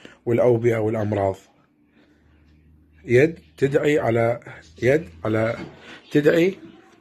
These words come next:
من، من، من، من رب العالمين. شوفوا أخوتي،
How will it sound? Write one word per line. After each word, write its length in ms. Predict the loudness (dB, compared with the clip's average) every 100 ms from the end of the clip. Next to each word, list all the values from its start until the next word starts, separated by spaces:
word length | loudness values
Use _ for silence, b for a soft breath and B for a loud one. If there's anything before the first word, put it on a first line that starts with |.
| _ _ _ -16 -8
من، 180 | -6
من، 560 | -6 -8 -4 -2 0 0
من، 220 | 0 0
من 140 | 0 0
رب 180 | 0
العالمين. 640 | 0 0 0 0 0 -2 -2 -10 _ b b b b b b b _ _ _ _ _ -20 -20 -20 _ -20 _ _ _ _ _ _ b b b b _ _ _ _ _ _
شوفوا 360 | -8 -6 -4 -4
أخوتي، 460 | -4 -4 -4 -8